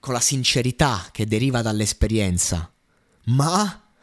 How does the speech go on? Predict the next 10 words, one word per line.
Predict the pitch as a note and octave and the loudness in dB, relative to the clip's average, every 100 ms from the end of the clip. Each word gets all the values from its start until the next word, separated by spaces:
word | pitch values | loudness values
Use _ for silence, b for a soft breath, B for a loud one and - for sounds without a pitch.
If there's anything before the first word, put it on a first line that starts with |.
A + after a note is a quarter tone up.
| b - | b -6
non | D3+ C3 | -4 -2
si | A#2+ C3+ | 0 0
può | B2 D3+ E3+ B2+ | 2 2 2 -2
permettere | B2 A#2 B2 A#2 A#2 - A2 | -4 -2 -2 -2 -4 -4 -4
di | G#2 A2 | -4 -4
generalizzare | G2+ A#2 A2 G#2+ G#2+ G2 G#2 A2 A2 | -4 -4 -4 -4 -4 -4 -4 -2 -2
e | F#2+ | -2
dire | G#2+ G#2+ G2+ | -2 0 -2
gli | G2+ | -2
uomini, | G#2 G2+ F#2 F#2 F#2 | -2 -2 -4 -4 -6